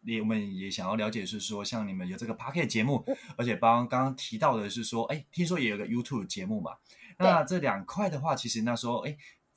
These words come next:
Speaker 1: 你们主要是想要分享，哦，怎样的一个内容，然后给我们的听众朋友呢，就是说你们这一块那时候的出发点，
Speaker 2: 嗯，嗯。
Speaker 1: 对，还有机缘是为什么？嗯。
Speaker 2: 呃，其实就很像我们今天一开始讲说，我们三个人就是什么都不懂啊，而且你会觉得有一些品酒的人好像一副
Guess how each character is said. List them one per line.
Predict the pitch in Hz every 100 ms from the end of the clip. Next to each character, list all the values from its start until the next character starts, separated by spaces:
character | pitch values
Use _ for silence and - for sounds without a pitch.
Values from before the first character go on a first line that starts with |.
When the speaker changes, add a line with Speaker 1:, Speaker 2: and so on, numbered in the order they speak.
| -
Speaker 1:
你 | 117
们 | 104 101
主 | 92 98
要 | 117
是 | 147
想 | 127
要 | 101
分 | - 151 160
享， | - - _
哦， | 101 90
怎 | - 98
样 | 110
的 | 104
一 |
个 | 104
内 | 131 113
容， | 85 -
然 | 101
后 | 107
给 | 110 95
我 |
们 | 92 90
的 |
听 | 92 139 131
众 | 135 107
朋 | 98
友 | 90
呢， | 82 76
就 | 107
是 | 104
说 | - 98 95 -
你 |
们 | 90
这 | 90 113
一 |
块 | - 113
那 | 110
时 | 220
候 | 208
的 | - -
出 | -
发 | 131 135
点， | 220
Speaker 2:
嗯， | 202 190 196 185
嗯。 | 185
Speaker 1:
对， | 110
还 |
有 | 113
机 | - 120
缘 | 120 92
是 | -
为 | 101 92
什 | -
么？ | - -
嗯。 | 113 73 - _ _ _ -
Speaker 2:
呃， | 190 180 175 175 190 _
其 | - 285
实 | 311 294 294 285
就 | 330 320
很 | 254 170
像 | 190 269 214
我 |
们 | 156 156
今 | 190
天 | 185 202
一 | 196
开 | 208 185
始 | 196 151
讲 | - -
说， | 190 185
我 |
们 | 147 160
三 | 214
个 | 302
人 | 226
就 | 311
是 |
什 | 320
么 | 202 208
都 | 254
不 | 302
懂 | - 185 175
啊， | 180
而 | 269
且 | 339
你 | 220
会 | 262 302
觉 | 214
得 | 190
有 | 202 180
一 |
些 | 220 277
品 | 277 196 208
酒 | 214
的 | 165
人 | 165
好 | 170
像 | 160 247
一 | 196
副 | 220